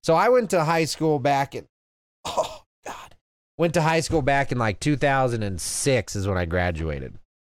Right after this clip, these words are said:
Two thousand and six is a long time ago. That was a different world. That was a different world. I was in high school when the first school shooting happened, the one at Columbine.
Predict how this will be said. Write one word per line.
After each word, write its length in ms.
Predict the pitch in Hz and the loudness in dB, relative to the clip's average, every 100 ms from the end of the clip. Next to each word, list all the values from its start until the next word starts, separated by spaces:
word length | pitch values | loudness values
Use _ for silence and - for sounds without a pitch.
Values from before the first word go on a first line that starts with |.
| _ _ - | _ _ -4
Two 140 | 233 | -2
thousand 480 | 208 214 190 151 139 | 2 2 2 2 0
and 160 | 123 | -2
six 600 | 104 - 190 156 - - - _ | -4 -2 0 0 -2 -12 -12 _
is 180 | 117 110 | -2 0
a 120 | 95 | 2
long 760 | 87 95 123 147 151 156 160 151 - _ _ | 0 2 2 4 4 2 0 -4 -8 _ _
time 260 | 120 123 113 | -2 0 0
ago. 420 | 92 95 85 73 | 0 0 0 -4
That 140 | 98 135 | -2 0
was 120 | 143 | 0
a 60 | 101 | 0
different 420 | 98 127 151 131 | 0 0 0 0
world. 540 | 143 160 165 135 90 - _ _ - | 2 4 4 4 0 -8 _ _ -2
That 60 | |
was 100 | 180 | 0
a 60 | 131 | 2
different 560 | 117 127 185 190 190 180 | 2 2 2 2 2 4
world. 360 | 185 156 95 - _ - | 6 4 2 -4 _ 0
I 120 | 170 | 2
was 140 | 220 | 4
in 80 | 180 | 4
high 200 | 165 180 | 4 2
school 280 | 165 170 151 | 2 4 6
when 120 | 135 | 4
the 80 | 117 | 2
first 400 | - 185 208 - | 2 2 4 0
school 360 | - 131 120 | -4 0 0
shooting 400 | 107 - 113 98 90 | 0 0 0 0 -2
happened, 560 | 98 85 - 71 - - | 0 -2 -4 -8 -10 -6
the 100 | 104 | -2
one 160 | 120 | 0
at 100 | 117 | 0
Columbine. 680 | 95 139 170 139 98 73 52 | 0 2 2 2 0 -2 -8